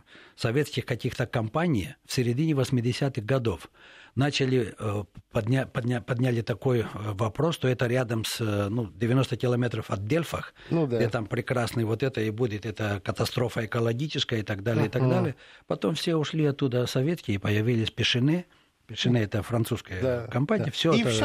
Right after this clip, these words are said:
Speaker 1: забрала.
Speaker 2: нормально,
Speaker 1: Все
Speaker 2: Дельфам не
Speaker 1: нормально, да,
Speaker 2: мешает.
Speaker 1: экология не пострадала, понимаете?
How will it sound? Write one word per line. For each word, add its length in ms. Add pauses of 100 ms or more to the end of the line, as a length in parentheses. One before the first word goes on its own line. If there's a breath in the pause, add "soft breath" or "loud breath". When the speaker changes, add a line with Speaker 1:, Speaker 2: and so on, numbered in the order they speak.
Speaker 1:
забрала. 120
Speaker 2:
нормально, 420
Speaker 1:
Все 60 (120)
Speaker 2:
Дельфам 280
не 60
Speaker 1:
нормально, 300
да, 60
Speaker 2:
мешает. 200
Speaker 1:
экология 380
не 100
пострадала, 640
понимаете? 540